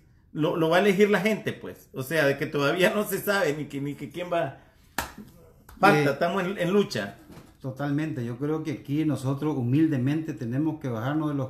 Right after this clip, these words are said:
Speaker 2: pedestales, un co-, un término que está siendo <laughs> utilizado y está siendo de moda, porque es cierto, todo el mundo quiere ser presidente, eh, y, y, o sea, estamos co-,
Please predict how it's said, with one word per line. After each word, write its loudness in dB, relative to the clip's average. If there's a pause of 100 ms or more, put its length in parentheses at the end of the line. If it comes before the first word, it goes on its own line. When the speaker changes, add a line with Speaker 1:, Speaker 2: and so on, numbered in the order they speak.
(100)
Speaker 2:
pedestales, -2
un -4
co-, -8
un -2
término 2
que -4
está 0
siendo 2
<laughs> -4
utilizado 2
y -2
está -2
siendo 0
de 0
moda, 0
porque -2
es -6
cierto, 0 (680)
todo -2
el 0
mundo 2
quiere -4
ser -6
presidente, -6 (880)
eh, -4 (180)
y, -8 (380)
y, -6
o -6
sea, -2
estamos -2
co-, -6